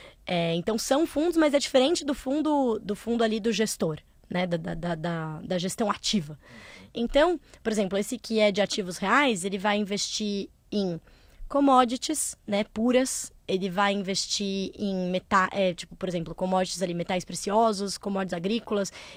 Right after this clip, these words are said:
ele investe em fundos imobiliários, é, ele investe em, em empresas de consumo nos Estados Unidos.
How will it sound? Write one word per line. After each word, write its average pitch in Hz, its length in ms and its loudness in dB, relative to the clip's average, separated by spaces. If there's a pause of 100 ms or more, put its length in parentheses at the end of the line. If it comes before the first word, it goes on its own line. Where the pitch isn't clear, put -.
ele 214 300 0
investe 196 540 0
em 196 240 -2
fundos 220 280 -2
imobiliários, 202 800 2 (400)
é, 190 260 2
ele 202 120 2
investe 196 440 0
em, 190 400 -2
em 196 220 0
empresas 214 640 2
de 196 80 -4
consumo 233 520 -2
nos 208 140 0
Estados 185 320 -4
Unidos. 196 400 -2